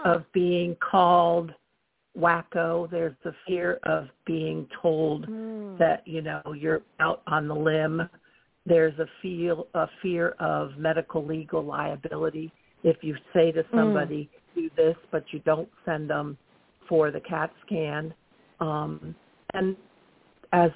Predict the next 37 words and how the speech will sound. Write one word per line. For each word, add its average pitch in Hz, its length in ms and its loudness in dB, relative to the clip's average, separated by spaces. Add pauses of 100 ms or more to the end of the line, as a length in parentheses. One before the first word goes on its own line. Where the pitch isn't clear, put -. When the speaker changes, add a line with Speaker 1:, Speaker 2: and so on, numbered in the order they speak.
Speaker 2:
patients, 240 720 -2 (100)
we 233 180 2
have 269 220 0
responsibility 175 1040 0
for 156 120 0
that 151 340 -2 (500)
because 185 460 2
we 220 240 4
have 202 260 4
created, 160 880 0 (460)
and 170 100 -2
I, 165 120 2
we 175 180 2
don't 156 160 0
have 156 160 -8
to - 60 -20
talk 151 200 -2
about 147 240 -4
this 156 220 0
a - 20 -6
long 143 360 -10
time - 200 -10
'cause 165 160 -10
it'll 160 220 -8
just - 260 -8
make 160 240 -6
my - 80 -6
blood 170 340 2
boil, - 420 -4
but - 180 -2 (640)
they 208 200 6
ha-, 262 160 -6
we - 160 -4
have 285 180 0
Speaker 1:
<laughs> 320 280 -4
Speaker 2:
created 180 760 0 (580)
this 175 360 2